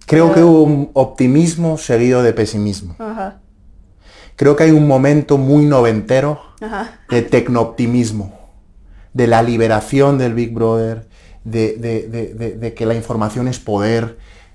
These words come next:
Speaker 1: de que la información se va a democratizar en cuanto a acceso y en cuanto a producción. Hay un momento optimista. De hecho, hay un manifiesto fu-, un manifiesto fundante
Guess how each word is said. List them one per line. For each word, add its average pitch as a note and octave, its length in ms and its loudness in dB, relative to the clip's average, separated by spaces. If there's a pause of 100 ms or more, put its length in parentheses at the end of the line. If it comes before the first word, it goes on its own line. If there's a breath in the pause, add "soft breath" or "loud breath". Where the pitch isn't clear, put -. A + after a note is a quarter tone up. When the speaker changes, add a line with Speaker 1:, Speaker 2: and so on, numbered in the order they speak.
(120)
Speaker 1:
de A2+ 320 -4
que A#2 120 -4
la G#2+ 120 0
información A2 720 -6
se A#2 140 -6
va A2+ 200 2
a A2+ 40 0
democratizar A2 920 -2
en A2+ 100 -4
cuanto G#2+ 360 -4
a G2 40 2
acceso A2 400 -8
y A#2+ 40 -6
en A2 80 -6
cuanto G#2 380 -4
a G#2 220 -4 (280)
producción. A#2 1000 -4 (800 soft breath)
Hay C3 180 -2
un C#3+ 80 2
momento B2+ 420 -2
optimista. A#2 800 -6 (1400)
De A2+ 260 -8
hecho, A2 180 -6
hay A2+ 100 -2
un A#2 80 -4
manifiesto A#2 540 -8
fu-, - 380 -20
un A2 360 -10
manifiesto G#2+ 460 -8
fundante A2 800 -6